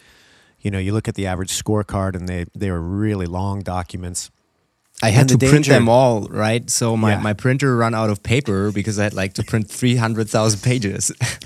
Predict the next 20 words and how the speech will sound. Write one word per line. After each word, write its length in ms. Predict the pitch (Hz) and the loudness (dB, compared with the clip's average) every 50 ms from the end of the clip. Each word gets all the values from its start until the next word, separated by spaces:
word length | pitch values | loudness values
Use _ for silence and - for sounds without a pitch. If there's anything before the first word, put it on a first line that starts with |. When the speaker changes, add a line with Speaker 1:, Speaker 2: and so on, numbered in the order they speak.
| - - - - - - - | -16 -16 -16 -18 -14 -4 2
Speaker 1:
Yeah, 220 | 131 123 120 113 | 4 4 6 6
exactly. 520 | 107 101 98 120 113 113 - 107 95 98 104 | 4 4 2 2 2 0 0 -2 -2 -2 -2
And 120 | 110 117 | -2 0
so 140 | - 151 135 | 0 2 2
the 100 | 131 127 | 2 2
danger 400 | 113 143 165 214 240 214 202 139 | 4 4 4 4 2 2 2 2
with 140 | 170 110 113 | 2 2 2
that, 120 | 113 117 | 2 2
I 40 | 120 | 2
mean, 120 | 127 131 | 0 0
it's 120 | 131 - - | -2 -2 0
nice 200 | 135 147 151 - | 0 0 -2 -2
to 60 | - | -2
be 100 | 123 117 | -4 -4
thorough, 340 | - - 139 143 143 131 117 | -2 -2 0 2 2 2 2
but 120 | 95 113 | 0 0
at 140 | 110 110 - | -2 -2 -2
the 60 | 110 | -4
same 280 | - - 135 120 113 104 | -4 -2 -2 -2 -2 -4
time, 540 | 98 113 123 123 123 113 101 95 92 82 | -6 -8 -6 -4 -4 -4 -4 -6 -8 -12